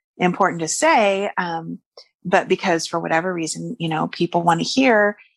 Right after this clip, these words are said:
about the experiences that I had with Brad or, you know, get a little insight or whatever. And I, and I definitely respect that. And I love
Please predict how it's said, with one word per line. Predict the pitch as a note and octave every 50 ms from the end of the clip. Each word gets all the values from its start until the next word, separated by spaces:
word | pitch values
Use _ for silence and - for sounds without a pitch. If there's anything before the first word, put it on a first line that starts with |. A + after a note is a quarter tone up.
| _ _ _ -
about | G3 F#3 F3+ E3+ E3+ -
the | F#3
experiences | E3+ - - - E3+ E3 E3 D#3+ E3 - E3+ D#3+ F3 -
that | - -
I | C2 B1+
had | - - - - -
with | F#3 -
Brad | - - C4 B3+ B3+ B3+ B3+ A#3+
or, | A3+ G3+ F#3+ F#3+ - -
you | G3+ G#3 F#3
know, | E3 D#3+ E3 F3 F#3+ - -
get | F#3 F3+
a | F3+
little | F3+ F3+ E3+ E3+ E3+ -
insight | - E3+ E3+ E3 - F3 E3+ E3 E3+
or | E3+
whatever. | E3 D#3+ E3 E3 E3 E3 D#3+
And | D#3+ D#3+ E3
I, | E3+ - -
and | E3 D#3+ D#3+
I | D#3+ D#3+ E3 _ _ _ _ _ _ -
definitely | - F3 E3+ - - F3 - D3+ D#3
respect | D#3+ D#3 - - - E3 D#3+ - -
that. | E3 E3 - -
And | D#3+ D#3
I | D#3 D#3+
love | D#3+ D#3+ E3 F3 F#3+ A3 G#3+ F3+ E3+ F3